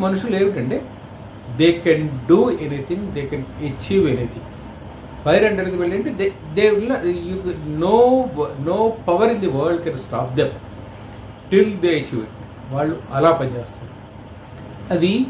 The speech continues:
మీలో ఉందేమో చూడండి. మీలో లేకపోతే మీ చుట్టుపక్కల ఎవరిలో అయినా ఆ పవర్ ఉందేమో చూడండి, ఆ ఫైర్ ఉందేమో చూడండి. ఆ ఫైర్ ఉన్న వాళ్ళు ఎవరైనా మీకు కనబడితే వాళ్ళతో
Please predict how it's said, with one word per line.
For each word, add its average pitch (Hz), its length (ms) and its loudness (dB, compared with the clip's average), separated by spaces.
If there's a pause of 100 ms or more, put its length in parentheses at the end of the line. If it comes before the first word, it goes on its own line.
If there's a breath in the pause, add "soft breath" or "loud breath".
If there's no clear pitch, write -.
(180)
మీలో 165 280 6
ఉందేమో 131 360 0
చూడండి. - 260 -10 (440)
మీలో 240 240 8 (120)
లేకపోతే 165 500 0 (600)
మీ 185 80 2 (120)
చుట్టుపక్కల 202 640 0 (140)
ఎవరిలో 165 320 6
అయినా 160 180 4 (460)
ఆ - 20 6 (220)
పవర్ 170 240 6
ఉందేమో 127 320 0
చూడండి, 110 300 -8 (260)
ఆ 135 160 -2
ఫైర్ 202 240 6
ఉందేమో 143 280 -2
చూడండి. 101 240 -8 (960 loud breath)
ఆ - 20 6 (160)
ఫైర్ 220 300 8
ఉన్న 214 100 0 (140)
వాళ్ళు 190 200 4 (120)
ఎవరైనా 160 420 2
మీకు 143 180 -6 (120)
కనబడితే 127 460 0 (840)
వాళ్ళతో 185 400 6